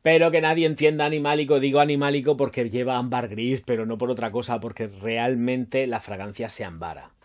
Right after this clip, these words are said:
¿vale? Tiende a hacerse ambarada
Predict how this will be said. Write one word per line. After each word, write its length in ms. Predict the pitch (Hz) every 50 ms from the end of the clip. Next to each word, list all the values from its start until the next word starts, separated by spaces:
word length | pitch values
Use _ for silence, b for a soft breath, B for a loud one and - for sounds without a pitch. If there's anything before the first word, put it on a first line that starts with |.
| _
¿vale? 360 | - 87 87 90 98 113 131 b b b b b b b b
Tiende 480 | _ - 113 117 117 113 113 120 123 - _
a 200 | 110 113 110 107
hacerse 640 | - - - 113 110 - - - 123 123 127 - _
ambarada 920 | - 110 104 101 98 95 95 101 113 120 127 123 120 117 123 127 -